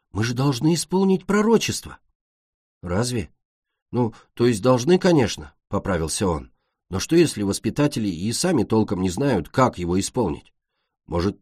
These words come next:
нам как раз и нужно уйти, чтобы всё сделать самим и остановить войну?" Обвив хвостом сталагмит,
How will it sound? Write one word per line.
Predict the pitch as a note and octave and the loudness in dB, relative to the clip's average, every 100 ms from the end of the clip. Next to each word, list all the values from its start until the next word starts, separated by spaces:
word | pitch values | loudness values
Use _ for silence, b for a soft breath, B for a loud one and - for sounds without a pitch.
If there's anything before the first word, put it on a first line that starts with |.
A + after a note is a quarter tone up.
| - | -8
нам | F2+ A2+ | -4 -2
как | A#2+ - | -2 -2
раз | B2 - | -4 0
и | |
нужно | C3+ A3+ D3+ C3+ | 2 4 2 2
уйти, | B2 D3 - F3+ - b b - | 0 0 0 -2 -2 b b -16
чтобы | - F2 | -12 -10
всё | F#2+ - F3 | -8 2 4
сделать | D#3+ E2 D3 C3 - | 4 2 2 2 -2
самим | A#2 D#3 G3+ - b b - | 0 4 4 4 b b -8
и | |
остановить | G2+ - A2+ C3+ F3+ - | -6 -4 0 2 2 0
войну?" | G2+ C#3+ D3+ F#2+ - _ _ _ _ _ _ _ _ | 2 6 6 4 -2 _ _ _ _ _ _ _ _
Обвив | G#2 D#2 E2+ C3 | -2 0 0 0
хвостом | - - A2 - A#2+ G#2+ | -2 -4 -2 -2 -2 -2
сталагмит, | - F2+ F2+ D3 D3+ | 0 -2 2 0 -2